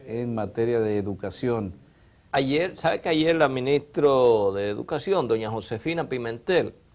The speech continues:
Speaker 2: terminó una intervención que hacía lloró-, llorando,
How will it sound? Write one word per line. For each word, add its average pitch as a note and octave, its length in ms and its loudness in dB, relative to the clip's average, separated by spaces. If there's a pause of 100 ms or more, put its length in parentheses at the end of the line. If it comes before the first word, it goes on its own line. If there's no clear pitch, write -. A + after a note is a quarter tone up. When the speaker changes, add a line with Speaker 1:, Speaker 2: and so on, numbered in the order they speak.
(380)
Speaker 2:
terminó B2 520 0
una C#3 180 -2
intervención A#2+ 720 -4
que C3 100 -4
hacía B2 400 -4
lloró-, G2+ 500 -2
llorando, G#2 760 -4